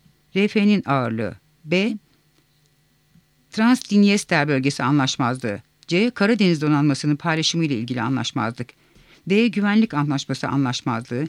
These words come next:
E. Kafkaslar'da yaşanan anlaşmazlıklar. Yanıt yedi. D. B D T içerisinde güvenlik anlaşması anlaşmazlığı söz konusu değildir. Sekiz. R F ve Moldova arasında yaşanan anlaşmazlıklar aşağıdakilerden hangisiyle ilgiliydi?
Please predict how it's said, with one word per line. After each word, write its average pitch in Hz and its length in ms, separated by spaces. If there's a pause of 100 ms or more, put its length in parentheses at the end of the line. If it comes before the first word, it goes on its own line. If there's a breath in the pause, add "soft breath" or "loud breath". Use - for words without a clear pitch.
(260 soft breath)
E. 214 200
Kafkaslar'da 185 640
yaşanan 165 400
anlaşmazlıklar. 135 920 (360 soft breath)
Yanıt 214 360
yedi. 170 400 (680)
D. 147 260 (540)
B 196 140
D 214 120
T 269 160
içerisinde 143 760 (180 soft breath)
güvenlik 202 400
anlaşması 151 540
anlaşmazlığı 151 580
söz 175 220
konusu 143 320
değildir. 95 460 (120)
Sekiz. - 460 (520 loud breath)
R 214 140
F 277 200
ve 233 100
Moldova 190 420
arasında 127 320
yaşanan 123 400
anlaşmazlıklar 135 880 (720 soft breath)
aşağıdakilerden 185 680
hangisiyle 165 580
ilgiliydi? 110 520